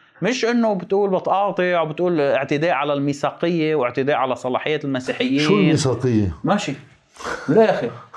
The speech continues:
Speaker 1: ماشي، ماشي،
Speaker 2: الميثاقية.
Speaker 1: ماشي، ماشي.
Speaker 2: يعني بقول لك إنه في هيدا البند إنه، آه، لا سلطة لأ-، لا
Speaker 1: لا
Speaker 2: شرعية
Speaker 1: شرعية لأي
Speaker 2: لأي
Speaker 1: سلطة
Speaker 2: سلطة
Speaker 1: تناقض
Speaker 2: تناقض
Speaker 1: ميثاق
Speaker 2: ميثاق
Speaker 1: العيش
Speaker 2: العيش.
Speaker 1: المشترك.
Speaker 2: شو هو
Speaker 1: هي
Speaker 2: ميثاق العيش المشترك؟
Speaker 1: مين كان يستخدم كلمة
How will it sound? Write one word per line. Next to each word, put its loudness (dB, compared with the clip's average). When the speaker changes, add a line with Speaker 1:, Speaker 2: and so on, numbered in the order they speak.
Speaker 1:
ماشي، 0
ماشي، 2
Speaker 2:
الميثاقية. 4
Speaker 1:
ماشي، 0
ماشي. -4
Speaker 2:
يعني 2
بقول 4
لك 2
إنه 2
في 2
هيدا 2
البند 0
إنه، 2
آه، 2
لا 2
سلطة 0
لأ-، 0
لا 4
Speaker 1:
لا 6
Speaker 2:
شرعية -
Speaker 1:
شرعية 2
لأي 6
Speaker 2:
لأي 6
Speaker 1:
سلطة 4
Speaker 2:
سلطة 2
Speaker 1:
تناقض 2
Speaker 2:
تناقض 0
Speaker 1:
ميثاق 2
Speaker 2:
ميثاق 2
Speaker 1:
العيش 4
Speaker 2:
العيش. 0
Speaker 1:
المشترك. 0
Speaker 2:
شو 6
هو 4
Speaker 1:
هي 4
Speaker 2:
ميثاق 0
العيش 0
المشترك؟ 2
Speaker 1:
مين 2
كان 0
يستخدم -4
كلمة -2